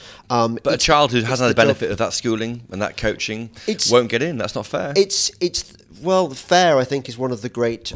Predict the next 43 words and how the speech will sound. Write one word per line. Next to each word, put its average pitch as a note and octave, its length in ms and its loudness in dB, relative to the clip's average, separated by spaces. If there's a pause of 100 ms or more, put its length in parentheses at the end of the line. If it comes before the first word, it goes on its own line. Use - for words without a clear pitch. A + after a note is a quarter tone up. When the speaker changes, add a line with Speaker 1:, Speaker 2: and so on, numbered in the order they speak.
Speaker 1:
um, G#2 480 -10
mistakes A#2 680 -4
of, G2 260 -10
of, G#2+ 140 -8
uh, G#2 120 -2
to, B2+ 360 -12
to C#3+ 120 -6
view D3+ 240 0
the D3 80 0
world B2 260 4
through, A#2 280 -2
through A#2 220 -4
a A2+ 40 0
fil-, B2 200 -6
filter B2 360 -4
of, A2+ 120 -2 (600)
"It's - 240 -6
not C3+ 180 0
fair." F2+ 380 -2 (540)
I A#2 100 2
think C3+ 240 -2
what B2+ 160 4
actually B2+ 340 0
happens A2+ 400 -4
is A2 140 -4
you A#2 100 4
end B2 220 4
up G#2+ 140 0
the G#2+ 40 -8
system A2 380 -4
creating A2 400 -2
greater A2 420 -2
injustices F#2+ 760 -8 (200)
than G2 160 -6
it - 100 -10
solves. G#2 320 -4 (220)
Look, - 180 0 (260)
I D3 140 6
went D#3 320 4
to F2+ 420 -2 (440)
Catherine, G#2 460 -2
Ca-, - 320 -4
you, F#2 160 -14